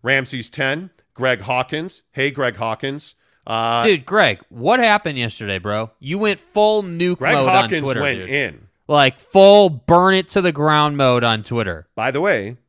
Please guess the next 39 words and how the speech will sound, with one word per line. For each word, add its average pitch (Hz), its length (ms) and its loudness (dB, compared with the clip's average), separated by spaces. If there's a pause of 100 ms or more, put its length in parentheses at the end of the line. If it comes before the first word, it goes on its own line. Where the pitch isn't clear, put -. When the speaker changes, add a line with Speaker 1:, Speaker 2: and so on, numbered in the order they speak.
Speaker 1:
seven 160 600 -4
days 160 320 -4
from 131 240 -8
right 139 220 -4
now, 127 280 -8
Greg 117 280 -10
Hawkins 113 500 -10
will 107 100 -10
be 104 120 -10
back 98 280 -10
in 107 80 -10
the 101 80 -12
United 95 380 -12
States. - 420 -20 (400)
Speaker 2:
Wow. 95 340 -4 (440)
Speaker 1:
Every, 165 600 -2 (380)
every 147 600 0 (140)
blue 156 260 -2
cheese 170 340 -10
producing 143 600 -10
company 143 420 -8
in 135 100 -10
the 123 60 -14
country 127 560 -10 (500)
is 131 200 -8
going 135 200 -4
to 120 100 -14
celebrate 165 680 0 (460)
the 123 100 -10
day 123 480 0 (260)
that 123 160 -10
that 135 220 -4
blue 170 180 -6
cheese 160 340 -12
eating 156 220 -12
M 151 160 -4
F 147 160 -6
er 143 100 -6
lands 135 680 -6